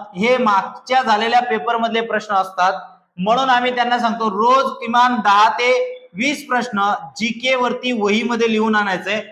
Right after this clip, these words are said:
जेणेकरून रोजचे जरी वीस प्रश्न पाठ झाले त्यांचे, रोजचे वीस प्रश्न जरी पाठ झाले तरी सुद्धा एका महिन्यामध्ये त्यांच्याकडून तीन दुने सहाशे प्रश्न आम्ही पाठ करून घेतो. ओके, एका <clears throat> रोजचे वीस प्रश्न जरी पाठ केले तर एकंदरीत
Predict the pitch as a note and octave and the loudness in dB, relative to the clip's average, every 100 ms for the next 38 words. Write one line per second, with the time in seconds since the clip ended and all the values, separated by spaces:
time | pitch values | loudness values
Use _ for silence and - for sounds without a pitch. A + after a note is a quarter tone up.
0 | - _ D3 G#3+ A#3+ A#3 A#3+ A3+ F#3+ A3+ | -20 _ -4 -2 0 -2 -2 -2 -2 -2
1 | A3+ A#3+ A3+ A#3 A3+ F#3 A#3+ - A#3 A3+ | -2 -4 -2 -2 -2 -4 -6 -4 -6 -4
2 | A#3 A#3 A3 A#3 F#3+ G3 F#3+ F#3 E3+ F3 | -6 -2 0 0 0 -2 -2 -4 -6 -4
3 | F#3+ G#3 - _ _ F3+ A3+ A3 A#3+ G#3 | -4 -4 -8 _ _ -4 -2 -2 -4 -2
4 | A#3+ A#3+ A#3 A#3 A#3 A3+ A3+ A3 A3+ A3+ | -2 -4 -4 -4 -2 -2 -2 0 0 2
5 | F3 E3+ G3+ - _ - A3 A#3 A3+ G3+ | 0 -2 -4 -8 _ -4 -2 -2 -6 -4
6 | A3 F#3+ G3+ A3 A3 G#3 G#3 G#3+ G3+ F#3+ | -2 -2 -4 0 0 0 0 -2 -2 -2
7 | G#3 G3 F#3 G3 G#3 F#3 G3+ A#3+ A#3 - | -4 -4 -6 -6 -6 -2 0 0 -4 -14
8 | - _ _ _ _ G3+ G#3 G#3 G#3 G#3 | -20 _ _ _ _ -4 0 0 0 -2
9 | F#3+ F3 G#3 G#3+ A#3 A3 G#3+ A3 G3+ G#3 | -2 2 2 0 -4 -4 -6 -2 -2 -2
10 | G3+ F#3+ - G3 F#3+ F3 E3 G3+ A3+ - | -2 -4 -4 -8 -6 -6 -2 0 0 -2
11 | - _ _ F#3 F#3+ A3 D3 - _ _ | -16 _ _ -8 -2 -2 -4 -12 _ _
12 | _ _ _ _ G3 G3 A#3 A#3 - - | _ _ _ _ -8 -2 0 0 -2 -4
13 | E3+ C#3+ - - C#3 G3 A#3 A#3 B3 A3 | -4 -6 -14 -20 -6 -2 -2 -2 -2 -2
14 | B3 A#3+ B3 B3 A#3+ A#3+ A#3+ A3+ A3+ G#3 | -4 -2 -4 -2 -2 -2 0 0 0 -2
15 | G3+ A3+ A3+ B3 A3+ G#3+ G#3+ A#3 A3+ B3 | -2 -2 -2 -2 -2 -2 -2 -2 0 -2